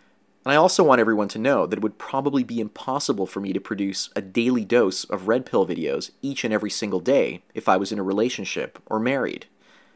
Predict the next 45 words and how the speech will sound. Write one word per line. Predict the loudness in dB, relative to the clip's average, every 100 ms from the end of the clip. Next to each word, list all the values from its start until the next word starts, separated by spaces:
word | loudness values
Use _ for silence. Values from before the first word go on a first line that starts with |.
| _ _ _
The | 2
amount | 6 8
of | 8
energy | 6 4 2 0
and | 0
time | 0 2 4
I |
spent | 2 0 0 0
sustaining | -4 0 0 0 0
a |
relationship | 2 4 4 2 -2 -2 -2
for | -2
most | 0 0 0
of |
my | 0 0
adult | 4 4 6
life | 6 6 2 -6 _ _ _ _
was | -2 0
a |
great | 4 6 4 4
disservice | 0 4 4 4 0 -2 -10
to | -2
my | 0 0
intellect. | -2 0 0 -2 -6 -20 _ _ _ _ -8
I | 0
had | 0 2
to | 0
worry | 4 4
about | 4 4 2
my | 0
in-laws | -2 0 0 0 -2 -10 -10
and | -6 6
walking | 6 6 0
on | -2 -2
emotional | -2 0 0 -2 0
eggshells | 2 0 -2 -2 -2
with | -6
my | -6 -6
partner | 0 0 0 -8 -10 _ _ -14
so | 4
that | 6
I |
basically | 6 4 2 0 -2 0
wouldn't | 0 0 0
bruise | 2 2 0 -6